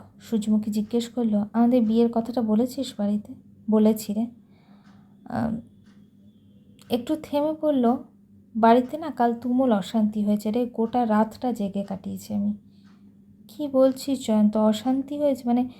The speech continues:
কাকু কাকিমা কি চান না আমাদের বিয়েটা হোক?" আম, "ঠিক সেটা নয় রে সূর্য।" ওর হাত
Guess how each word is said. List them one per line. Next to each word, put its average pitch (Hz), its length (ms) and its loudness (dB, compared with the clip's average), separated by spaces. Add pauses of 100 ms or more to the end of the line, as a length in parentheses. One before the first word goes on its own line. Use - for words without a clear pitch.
(260)
কাকু 226 280 -2
কাকিমা 247 400 0
কি 277 140 -4
চান 220 240 0
না 240 120 4
আমাদের 262 220 2
বিয়েটা 214 500 0
হোক?" - 200 -18 (680)
আম, 226 460 4 (1900)
"ঠিক - 220 -10
সেটা 285 440 -2
নয় 247 200 4
রে 214 140 2
সূর্য।" 233 460 -4 (180)
ওর 233 100 -2
হাত 220 300 0